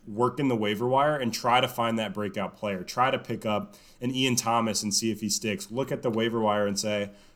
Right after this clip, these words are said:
"Okay, I see Mike Gesicki. He probably won't be on waivers, but s-, Blake Jarwin has a great matchup this week. I'm gonna try Blake Jarwin out this week." But if you're looking at the waiver wire and you're like, "Oh, snap, like, there are no other tight ends,"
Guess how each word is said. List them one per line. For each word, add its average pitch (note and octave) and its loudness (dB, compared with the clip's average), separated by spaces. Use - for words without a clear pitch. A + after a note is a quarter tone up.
"Okay, B2 0
I A#2 0
see B2+ 2
Mike A#2+ 2
Gesicki. A2+ 0
He B2 -8
probably A2 0
won't G2 -2
be G2 -2
on F#2 -4
waivers, F#2+ -2
but A2 -4
s-, - -4
Blake A2+ 0
Jarwin A#2 4
has G#2+ 0
a G2+ -4
great G#2 -2
matchup G2+ -2
this G2 -6
week. G2+ -2
I'm C3+ 0
gonna F#3+ 4
try D3+ 4
Blake B2+ 2
Jarwin D#3 0
out G2 -2
this - -4
week." G2 -6
But A2 -4
if A2+ -6
you're B2 -2
looking C3+ 0
at B2+ 0
the A2 -6
waiver A#2+ 0
wire A2 2
and G#2+ 2
you're G#2 0
like, G2 -4
"Oh, A2+ -2
snap, G2 -4
like, F#2 -6
there C3+ 4
are A2+ 2
no A2+ 2
other A2 0
tight G#2+ 0
ends," A#2+ -2